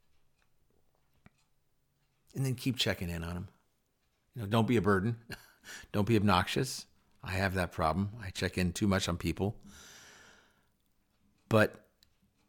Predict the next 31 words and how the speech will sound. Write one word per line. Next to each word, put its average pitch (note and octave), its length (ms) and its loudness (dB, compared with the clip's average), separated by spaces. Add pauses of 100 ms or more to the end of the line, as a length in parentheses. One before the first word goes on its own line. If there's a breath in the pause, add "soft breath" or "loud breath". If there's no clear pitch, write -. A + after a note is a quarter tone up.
(120)
check F#3 220 0
to G#3 80 2
make F#3 160 6
sure A3+ 160 2
they're B3 160 2
okay. A#3+ 460 -2 (720)
'Cause - 160 0
if D3+ 60 -4
they - 80 -2
reached E3 340 2
out C#3+ 180 4
once B2 340 0
and, G2 200 -2
and, F#2+ 320 -4
and F#2+ 120 0
you F2+ 100 0
helped G#2+ 260 0
them, G2 220 0 (720 loud breath)
they A#2+ 100 0
might C3 220 4
seem A2 280 4
okay. E2+ 520 -2 (380 soft breath)
Maybe G2 180 2
they G#2 100 4
just G2 220 0
don't G2+ 160 2
want F#2+ 140 2
to F2+ 40 2
be F2 140 2
a E2 40 2
burden. E2 400 -2